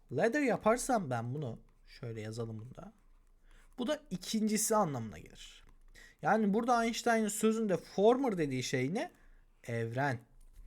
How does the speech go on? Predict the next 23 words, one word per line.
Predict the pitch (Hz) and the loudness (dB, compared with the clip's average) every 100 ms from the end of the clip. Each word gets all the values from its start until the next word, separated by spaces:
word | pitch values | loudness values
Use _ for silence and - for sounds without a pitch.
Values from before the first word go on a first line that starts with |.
| - - | -4 2
Yani | 156 143 | 2 2
evrenin | - 170 190 226 240 | 4 4 6 6 4
sınırı | 226 - 208 220 202 | 0 0 4 4 6
var | 220 226 | 4 2
mı | 214 | 2
yok | 226 233 | 2 0
mu? | 233 277 285 _ _ | -4 -4 -6 _ _
Bundan | 220 254 | -2 2
emin | 233 262 240 | 4 4 2
değilim | 254 202 120 | 2 2 0
ama | 135 151 | 0 0
insan | 165 - 220 | 0 2 2
salaklığının | 220 147 135 135 175 226 | 2 2 2 0 -6 -4
bir | 180 | -4
sınırı | - 160 214 | -4 -2 2
yok | 208 202 | 2 2
yani. | 120 113 | -6 -4
Buna | 151 151 | -2 0
eminim | 143 170 139 | 0 0 -2
demeye | 110 113 | -4 -8
getiriyor | - - - - | -12 -16 -16 -16
lafı. | 117 - _ _ _ _ - - - | -16 -20 _ _ _ _ -20 -20 -20
Former | - 165 220 220 120 | -2 4 6 6 2